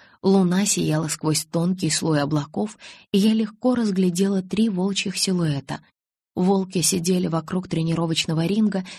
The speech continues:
на некотором расстоянии друг от друга, чтобы видеть происходящее с разных сторон. Я сразу узнала Джейкоба — даже если бы он не посмотрел на нас, заслышав наши шаги.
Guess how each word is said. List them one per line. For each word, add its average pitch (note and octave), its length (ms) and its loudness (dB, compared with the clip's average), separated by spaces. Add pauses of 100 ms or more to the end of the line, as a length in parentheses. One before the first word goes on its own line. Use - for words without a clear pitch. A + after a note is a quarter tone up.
на F3 160 2
некотором F#3+ 560 0
расстоянии F3+ 760 0
друг C#3+ 280 -4
от C#3 100 -4
друга, C#3+ 360 -6 (240)
чтобы F3 300 2
видеть F#3 300 0
происходящее D#3 800 -2
с - 120 -4
разных C#3+ 320 -2
сторон. C#3 420 -6 (480)
Я G#3 140 4
сразу F#3 360 2
узнала D3+ 340 0
Джейкоба — F#3 560 2 (380)
даже F#3 320 0
если D#3+ 360 -2
бы D3+ 140 2
он E3 180 0
не D#3+ 100 -2
посмотрел D3+ 600 0
на C#3+ 160 -2
нас, D#3+ 360 -2 (260)
заслышав F3+ 800 0
наши D#3 340 0
шаги. D3+ 480 -2